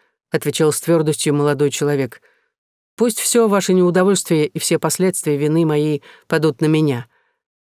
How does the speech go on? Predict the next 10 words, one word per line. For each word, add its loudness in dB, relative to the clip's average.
Клянусь 2
честью, 0
Жан 2
Жаплу 0
давал 2
себя 0
арестовать 2
без 2
малейшего 2
сопротивления, -2